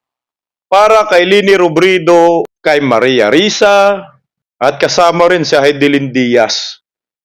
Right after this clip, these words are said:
Ang pamagat ng kanyang tula ay, "May tatlong bituin kuno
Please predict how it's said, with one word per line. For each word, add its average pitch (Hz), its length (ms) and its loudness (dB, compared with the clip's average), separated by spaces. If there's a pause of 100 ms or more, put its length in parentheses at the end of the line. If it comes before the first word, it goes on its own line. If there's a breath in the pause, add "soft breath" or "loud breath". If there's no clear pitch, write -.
(100)
Ang 110 160 -14
pamagat 151 640 0
ng 139 160 -4
kanyang 143 480 -2
tula 185 480 2
ay, 143 320 -2 (720)
"May 160 400 -2
tatlong 160 640 -2
bituin 175 480 0
kuno 208 560 -2